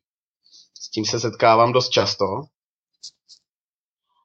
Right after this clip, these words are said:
Eh, dost často z toho cvičení se setkávám s tím, že by lidi měli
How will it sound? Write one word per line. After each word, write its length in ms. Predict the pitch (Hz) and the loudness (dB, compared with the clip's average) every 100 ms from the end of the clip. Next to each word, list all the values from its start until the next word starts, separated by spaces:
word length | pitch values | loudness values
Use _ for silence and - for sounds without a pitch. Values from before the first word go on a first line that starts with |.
| - | -4
Eh, 960 | 101 101 107 104 104 - - - - 117 | 0 2 2 2 -4 -14 -14 -12 -8 -2
dost 200 | 127 127 | 0 0
často 380 | - 127 - 139 | 2 2 2 0
z 60 | |
toho 180 | - 131 | 2 0
cvičení 540 | 127 120 110 131 123 123 | -2 -4 -4 -2 -2 -2
se 140 | 120 | -4
setkávám 520 | - 120 123 120 127 | -8 0 4 4 4
s 80 | 120 | 0
tím, 140 | - | -4
že 120 | 120 127 | -2 -2
by 120 | 123 | -2
lidi 260 | 120 113 | -4 -4
měli 220 | 123 123 | 0 0